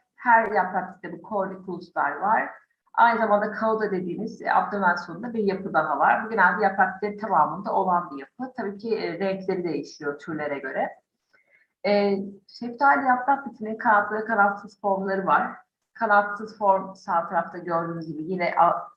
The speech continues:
abdomen sonunda corniculusları ve caudası mevcut. E, daha açık renkli, çok açık yeşil, sarımsı bir renkte. Kendisi de zaten kanatsız dişiler genel olarak beyazımsı, sarımsı, daha kızılımsı yeşil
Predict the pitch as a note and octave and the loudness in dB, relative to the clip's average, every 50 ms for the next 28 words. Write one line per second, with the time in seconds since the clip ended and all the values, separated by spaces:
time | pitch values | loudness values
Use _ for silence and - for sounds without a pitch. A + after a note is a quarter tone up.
0 | _ - E3+ E3+ F#3 - F#3 F3+ F3 E3 E3 E3 - - F3+ E3 D#3+ D#3+ D#3+ - | _ 2 2 2 2 2 -2 2 2 2 2 0 -2 -8 -10 -10 -8 -8 -10 -8
1 | - F#3 F3 E3 E3 E3 E3 - E3+ E3+ E3 - - - E3+ E3 D#3+ F3+ F#3+ - | -4 -2 -2 -2 -2 -4 -8 -8 -10 -10 -10 -10 -10 -8 -6 -6 -6 -6 -8 -8
2 | - - F3 E3+ D#3+ D3+ C#3+ - - - C3 C#3 - - _ _ _ _ - - | -6 -4 -4 -4 -4 -6 -8 -10 -10 -12 -14 -14 -14 -16 _ _ _ _ -10 -6
3 | D3 D#3+ F3+ F#3 F#3 G3 G#3 G#3 G#3 - - - _ _ _ - D#3 - F#3 F3 | -4 -2 -2 -2 -2 -2 -2 -4 -4 -8 -14 -18 _ _ _ -6 -2 0 2 2
4 | F#3 F#3+ F#3 F3 - - G3+ F#3+ F3+ F3 D#3+ D3+ D#3 - - D3+ E3 F#3 F#3 F#3+ | 2 2 2 0 -4 -6 -8 -8 -6 -4 -4 -4 -6 -6 -8 -8 -6 -6 -6 -6
5 | - - - - - F3+ F3 - - F#3+ - - D#3 D#3 - - E3+ E3+ E3+ - | -8 -12 -14 -12 -10 -10 -10 -10 -12 -14 -10 -8 -8 -8 -8 -8 -10 -10 -10 -8
6 | - F#3+ E3 D#3+ D#3+ D#3+ - - E3 D#3 D3+ C#3 C3 - _ _ _ - F#3+ G#3 | -8 -6 -6 -6 -6 -8 -10 -10 -8 -8 -6 -8 -10 -12 _ _ _ -2 -2 -2
7 | - - - _ - - _ _ - A3 G#3 G#3 G3+ G#3 - - A#3 G3+ G#3+ A3 | -2 -4 -12 _ -20 -20 _ _ 4 4 4 4 2 -2 -6 -8 -8 -6 -4 0
8 | G3 G#3 G3 G3+ G#3 G3+ G#3+ F#3+ F#3 - G3+ F#3+ F#3 F#3 F#3 - - G3 F3+ E3+ | 4 6 6 6 6 4 0 0 0 0 0 0 0 0 0 -4 -8 -10 -10 -10
9 | F3 F3 - - - F#3 G3 A3+ B3 - - - _ _ - G3 G3+ G#3 A3+ A3 | -12 -12 -12 -6 0 2 2 2 2 0 -6 -12 _ _ -2 0 2 2 4 4
10 | G3+ F3+ E3 E3 E3+ - - - - - _ _ _ _ _ _ - G3+ G3+ G3+ | 4 4 6 6 6 6 4 0 -8 -14 _ _ _ _ _ _ -6 -2 0 2
11 | G3 F#3+ F#3 G3 F#3+ F#3 F#3 - - D#3+ D#3+ D#3 D#3 - - G#3 G3 F#3+ F#3 - | 2 0 0 -2 -4 -6 -6 -8 -8 -8 -10 -10 -10 -6 -4 -2 0 0 0 -2
12 | - - - - D#3 D3+ D3+ D3+ D3 - _ _ - E3+ F3+ G3 G3+ G3+ G3 - | -4 -10 -12 -8 -6 -4 -4 -4 -6 -10 _ _ 4 4 6 4 4 2 0 -4
13 | G3 F#3 F#3+ F#3 F#3 F3+ F#3 F#3 - - G3 F3 E3 E3+ E3+ - - - E3+ D3 | -2 0 0 0 0 0 -2 -6 -8 -8 -6 -4 -4 -4 -4 -4 -6 -4 -6 -6
14 | C3+ E3 | -6 -10